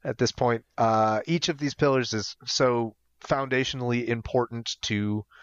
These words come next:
the function of a deck in Magic that each of them has gotten an entire episode dedicated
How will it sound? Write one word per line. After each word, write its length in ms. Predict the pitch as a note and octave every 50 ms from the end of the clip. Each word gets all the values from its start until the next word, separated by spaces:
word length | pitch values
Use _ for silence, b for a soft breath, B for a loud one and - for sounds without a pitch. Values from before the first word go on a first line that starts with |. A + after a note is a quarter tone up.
| B B B B B B B _ _ _ G#2+
the 140 | A2+ A2+
function 560 | - - - - B2+ A#2+ A#2+ - - - A#2+ A#2+
of 100 | G#2+ G#2+
a 40 | G2+
deck 340 | F#2+ A2+ A2 A2 A2 - - - -
in 220 | G#2 G#2 G2+ G2
Magic 460 | G2 G2+ G2+ G2+ G2 G#2 G2 - - - - _ _ -
that 220 | G#2 G2+ F#2+ F#2 - _ _ _
each 240 | E3+ F3 F3 - E3+
of 120 | D3+ C3
them 320 | C3 C3+ C3 B2+ B2 B2+ - -
has 220 | - A#2+ A2+ G#2
gotten 420 | A2 A#2 G#2+ G2+ A2+ A2 A2 G#2+ - - _ _ _ _ -
an 140 | C3 A#2
entire 680 | A#2+ A#2 A#2 - - - - - - E3+ E3+ D#3+ D#3 C#3+ C3+
episode 500 | C#3 - - C3+ - - C3+ B2+ A#2 A2
dedicated 480 | B2 A#2+ B2 A#2 - A#2+ A2+ A2+ G#2